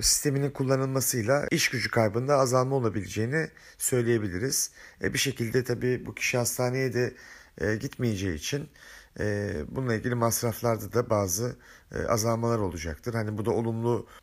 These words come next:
özelliklerinden teletıpın, e, sayılabilir. Tabii ki bu sistemin bazı handikapları da vardır.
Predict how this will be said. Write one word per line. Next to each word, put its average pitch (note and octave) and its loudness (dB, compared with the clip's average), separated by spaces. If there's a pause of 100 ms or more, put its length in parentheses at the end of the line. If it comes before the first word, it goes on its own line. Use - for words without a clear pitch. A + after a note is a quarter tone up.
(460)
özelliklerinden G#2+ 2
teletıpın, A2 -4
e, G#2 -4
sayılabilir. G2+ -2 (760)
Tabii F#3 4
ki D#3+ -2
bu D3 -2
sistemin B2+ 2
bazı A#2 6
handikapları G#2+ 0
da D#2+ 0
vardır. D#2+ -4